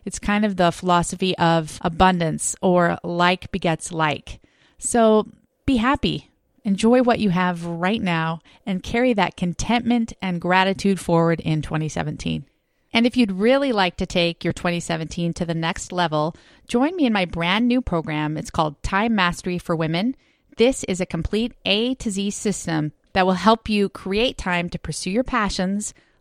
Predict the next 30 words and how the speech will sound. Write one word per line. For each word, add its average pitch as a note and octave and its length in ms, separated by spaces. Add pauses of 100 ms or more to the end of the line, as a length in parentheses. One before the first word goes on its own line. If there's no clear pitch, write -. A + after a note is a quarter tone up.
live G#3 320
your G3 160
purpose, - 720 (300)
and F#3 360
leave F3+ 180
a E3+ 40
legacy. E3 560 (380)
So C4+ 260
often, F#3+ 340
we F#3+ 180
as F3+ 120
women F3+ 320
are E3+ 80
constantly F#3+ 680
working E3+ 360
to E3+ 100
meet E3+ 220 (160)
all F#3+ 480
the F#3+ 140
other F3 120
people's E3+ 400
needs, E3 380
and E3 100
we E3+ 120
fail F3+ 360
to - 140
meet E3 240
our D3+ 200
own A#3 300
needs. - 380